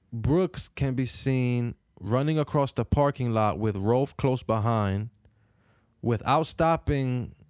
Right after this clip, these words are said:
running, Brooks half turns around, points the taser towards Officer Rolfe, and fires it above his head. Rolfe then drops his taser, unholsters his handgun, and fires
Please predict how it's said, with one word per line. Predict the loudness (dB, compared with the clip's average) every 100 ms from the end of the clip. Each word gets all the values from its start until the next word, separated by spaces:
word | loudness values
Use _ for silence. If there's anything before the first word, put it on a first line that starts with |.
| -20 _
running, | -2 0 2 2 0 -4 _ -20 -20 -20 -20 -20 -20 -20 -20 -20 -20 -16
Brooks | -4 2 4 2 -4
half | -4 2 2 2
turns | 0 0 2
around, | 0 2 2 2 0 -4 -4
points | 0 2 0
the | -2
taser | 0 2 2 0 -2
towards | 0 0 2 0 -4 -14 -6
Officer | -4 -2 -4 -2 -2
Rolfe, | 0 0 -2 -4
and | -4 -4
fires | 0 2 2 0 0
it | 0 0
above | -2 0 0 0
his | -2 0
head. | 0 -2 -6 _ _ _ _ _
Rolfe | -6 2 4 4 2 0
then | 0 0 2
drops | 4 4 4 2
his | -2 0
taser, | 0 0 0 -2 -2 -6 -4
unholsters | 2 4 4 2 0 -4
his | -2 -2
handgun, | 0 0 0 0 0 -2 -6 _ _ _
and | -4 -4 -4
fires | -2 0 0 0 -4 -6